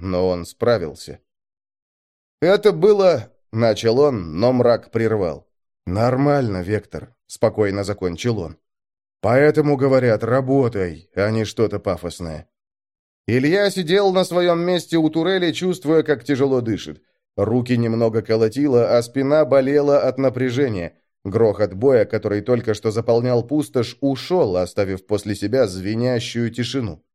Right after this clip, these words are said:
Ожила рация. «Караван!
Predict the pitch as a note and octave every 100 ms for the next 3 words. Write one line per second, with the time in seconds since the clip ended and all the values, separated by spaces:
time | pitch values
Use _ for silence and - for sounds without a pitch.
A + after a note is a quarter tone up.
0 | _ _ _ _ - B2+ C3+ F3 F3+ F3+
1 | C#3+ - - D#2 - _ _ _ _ _
2 | _ _ _ _ _ _ _ _ _ _
3 | - D#3+ F#3+ G3 A3+ A3 E3